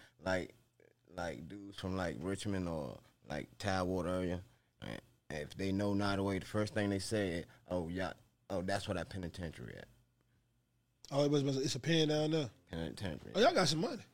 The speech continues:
Speaker 2: Some money down there, motherfucker.
Speaker 1: Yeah, that's, that's
Speaker 2: <laughs>
Speaker 1: basically
Speaker 2: There's some
Speaker 1: the
Speaker 2: money
Speaker 1: first
Speaker 2: down
Speaker 1: thing
Speaker 2: there, bitch. Nah, that way.
Speaker 1: first
Speaker 2: Where
Speaker 1: thing
Speaker 2: you
Speaker 1: they
Speaker 2: at?
Speaker 1: say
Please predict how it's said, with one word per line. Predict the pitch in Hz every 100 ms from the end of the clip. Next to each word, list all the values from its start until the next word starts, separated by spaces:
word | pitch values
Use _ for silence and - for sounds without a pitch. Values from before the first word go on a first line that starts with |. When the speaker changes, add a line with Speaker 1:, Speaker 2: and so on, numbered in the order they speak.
| _ _ _ _
Speaker 2:
Some | - 151 285
money | 190
down | 160
there, | 240
motherfucker. | 202 156 147 160 - -
Speaker 1:
Yeah, | 76 76
that's, | 98 107
that's | 92 104 104
Speaker 2:
<laughs> |
Speaker 1:
basically | 104 120 - 233
Speaker 2:
There's | 202
some |
Speaker 1:
the |
Speaker 2:
money | 254 359
Speaker 1:
first | 302
Speaker 2:
down | 269 262
Speaker 1:
thing | 349 294
Speaker 2:
there, | 247 320
bitch. |
Nah, | 349 359 349
that | 330 330
way. | 330 311
Speaker 1:
first | 262
Speaker 2:
Where | 311
Speaker 1:
thing | 302
Speaker 2:
you | 294
Speaker 1:
they | 302 277 214
Speaker 2:
at? |
Speaker 1:
say | -